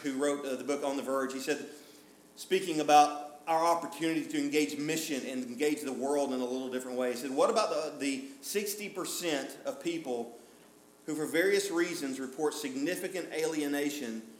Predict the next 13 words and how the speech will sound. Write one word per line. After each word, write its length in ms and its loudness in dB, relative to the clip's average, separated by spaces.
from 240 0
precisely 720 2
the 100 0
contemporary 640 -2
church, 320 0
church 320 -4
growth 220 2
models 440 -2
we 120 -4
rely 340 0
so 160 -6
heavily 380 -6
on?" 240 -8